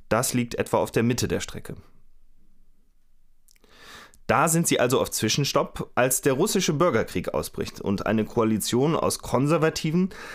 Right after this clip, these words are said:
Demokraten, gemäßigten Sozialisten, Nationalisten und der Weißen Armee, also eigentlich alle außer den Kommunisten,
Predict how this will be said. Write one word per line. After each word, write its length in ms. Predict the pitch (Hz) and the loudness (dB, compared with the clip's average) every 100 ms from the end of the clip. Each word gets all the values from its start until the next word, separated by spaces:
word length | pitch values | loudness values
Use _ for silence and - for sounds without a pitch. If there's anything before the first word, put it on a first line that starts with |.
| - - | -18 -2
Demokraten, 800 | 127 123 117 127 127 - 139 135 | 2 2 0 2 2 2 0 0
gemäßigten 580 | 120 107 110 143 131 123 | 2 2 2 0 -2 -2
Sozialisten, 880 | 117 104 107 104 123 - 117 113 - | 0 0 2 2 0 0 0 0 0
Nationalisten 840 | 107 107 - 123 117 113 - 117 110 | -2 -2 0 0 2 0 0 -2 -2
und 320 | - 113 117 | -2 -2 0
der 140 | 117 | 0
Weißen 320 | 90 90 - | 2 0 0
Armee, 420 | 90 85 92 107 143 - - - _ | 0 2 2 0 -2 -10 -20 -20 _
also 180 | 131 147 | 2 2
eigentlich 300 | 123 120 - | 2 0 2
alle 160 | 120 | 2
außer 240 | - 180 104 | 2 2 2
den 100 | 95 | 0
Kommunisten, 800 | - 95 98 98 - 127 170 | 0 2 0 -2 -2 -2 -2